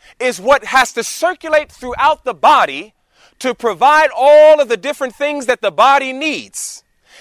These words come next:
especially the brain, which houses the mind. And therefore, if I eat food that is debilitated, fevered,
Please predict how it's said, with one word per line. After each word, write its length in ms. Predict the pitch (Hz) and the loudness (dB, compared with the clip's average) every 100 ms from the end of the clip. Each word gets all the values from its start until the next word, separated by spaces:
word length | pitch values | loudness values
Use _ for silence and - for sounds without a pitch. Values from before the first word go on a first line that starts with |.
| - _ | -20 _
especially 960 | 277 277 - - 349 370 - 240 233 240 | 0 0 -2 -2 2 2 0 -6 -4 -4
the 160 | 233 | -6
brain, 600 | 262 330 349 311 165 98 _ _ _ | 0 2 2 0 -4 -12 _ _ _
which 260 | 156 240 - | -6 -6 -6
houses 840 | - - 370 381 269 196 185 220 - _ | -12 0 2 2 0 -6 -6 -8 -16 _
the 140 | 269 | -2
mind. 640 | 294 320 294 202 131 _ _ _ _ _ _ _ _ _ _ _ _ _ _ - | 2 2 2 -2 -10 _ _ _ _ _ _ _ _ _ _ _ _ _ _ -6
And 180 | 285 240 | -4 -2
therefore, 440 | 330 359 - 262 226 | 0 0 2 0 0
if 120 | 240 - | -2 2
I 220 | 349 359 | 2 2
eat 180 | 320 294 | -2 -8
food 600 | - - 330 208 107 _ _ _ _ - - | -14 -6 -4 -4 -10 _ _ _ _ -20 -2
that 220 | 247 247 | 0 0
is 180 | 247 220 | -4 -10
debilitated, 920 | 147 220 139 302 269 - 170 104 87 _ _ _ _ _ | -8 -8 -4 -4 -4 -6 -10 -12 _ _ _ _ _ _
fevered, 800 | - - 320 320 190 151 143 | -18 -6 -2 -2 -2 -6 -6